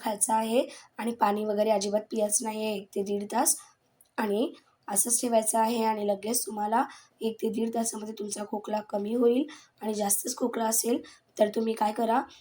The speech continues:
सकाळी एक चमचा आणि संध्याकाळी एक चमचा, लहान मुलांना अर्धा चमचा,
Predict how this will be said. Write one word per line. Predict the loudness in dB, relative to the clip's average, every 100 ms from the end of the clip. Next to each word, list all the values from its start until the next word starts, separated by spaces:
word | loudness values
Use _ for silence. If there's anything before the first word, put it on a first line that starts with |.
| _ -4
सकाळी | -2 2 0 0 0
एक | -2 -2
चमचा | -4 0 0
आणि | 0
संध्याकाळी | 0 0 -2 0 -2 -2
एक | -4
चमचा, | -4 -6 -2 -2
लहान | 0 -2 -2
मुलांना | -2 -4 -4 -6
अर्धा | -4 0
चमचा, | 0 0 2